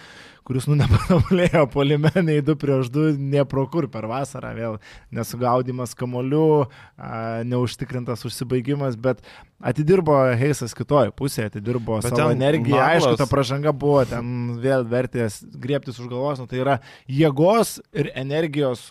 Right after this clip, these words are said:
Speaker 1: kamuoliukas, kurį Kazys Maksvytis ir apskritai Žalgiris kažkaip turi suvaldyt ir išnaudot. Kažkiek panašus būdavo Brendonas Deivisas savo karjeros pradžioje, Kevariusas Heisas vis dar yra toks pats, jis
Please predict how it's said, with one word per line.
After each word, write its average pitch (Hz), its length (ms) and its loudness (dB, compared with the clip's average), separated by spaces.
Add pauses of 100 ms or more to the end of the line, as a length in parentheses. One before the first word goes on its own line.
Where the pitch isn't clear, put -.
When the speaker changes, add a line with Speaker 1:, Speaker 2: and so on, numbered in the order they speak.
Speaker 1:
kamuoliukas, 156 680 2 (280)
kurį 151 280 4 (280)
Kazys 143 420 -2
Maksvytis 156 560 -6
ir 131 80 -8
apskritai 117 400 -10
Žalgiris 131 400 -4
kažkaip 131 320 -6
turi 139 160 -4
suvaldyt 123 640 -2 (240)
ir 131 100 -4
išnaudot. 135 400 -4
Kažkiek 190 400 -6
panašus 127 400 -8
būdavo 120 400 -8
Brendonas 113 480 -10
Deivisas 170 480 -2
savo 165 240 0
karjeros 147 400 -4
pradžioje, 127 400 -8
Kevariusas 127 480 -8
Heisas 127 320 -10
vis 131 80 -4
dar 113 220 -10
yra 120 180 -8
toks 117 160 -14
pats, - 240 -14
jis 110 140 -14